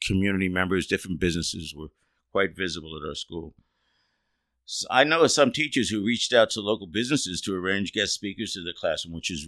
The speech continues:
really, really neat. Um, several individuals outside of education who are part of the school's community who would thoroughly enjoy coming into the classroom to discuss what they do and sometimes even to work with students on a somewhat regular basis.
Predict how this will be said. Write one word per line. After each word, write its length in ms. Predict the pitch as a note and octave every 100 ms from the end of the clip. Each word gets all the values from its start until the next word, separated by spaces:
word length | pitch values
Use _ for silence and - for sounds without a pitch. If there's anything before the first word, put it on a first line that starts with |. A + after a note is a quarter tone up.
| D2+
really, 380 | E2+ F#2+ G2 F2+
really 280 | F2 F2+
neat. 260 | E2 E2+ - _ _ _ _ _ -
Um, 340 | G#2 G2 F#2+
several 500 | - - A#2 A#2+ A#2
individuals 640 | A2+ F#2+ G#2 F#2+ A2 F#2+ G#2+ -
outside 460 | F#2+ - A#2+ G#2 G2+
of 80 | F#2
education 640 | F#2+ F2+ G#2 G#2 G2+ G2
who 120 | G2
are 60 | F#2+
part 280 | - A2 A2
of 80 | G2
the 60 |
school's 280 | - A2+ F#2+
community 560 | G2+ G2+ G#2 G#2 G2+ - _ -
who 80 | F#2+
would 200 | F#2 -
thoroughly 400 | A2+ B2+ B2 B2
enjoy 300 | G2+ A#2 G#2+
coming 320 | - C#3+ D#3
into 180 | G#2+ C#2+
the 60 | D#2
classroom 420 | F2+ F2 - E2+
to 100 | D#2
discuss 420 | - - B2 -
what 120 | F2+
they 100 | E2 D#2+
do 140 | E2+
and 100 | G2
sometimes 480 | - B2 C3 C3 A#2+
even 200 | B2+ B2+
to 60 | A2+
work 240 | A#2 B2
with 120 | A#2+
students 400 | - C3 B2 A#2
on 140 | G2+ A2
a 60 |
somewhat 440 | G#2 B2 B2+ A2+ -
regular 300 | B2 A#2 A2+
basis. 580 | G#2+ B2 C#3+ C2 -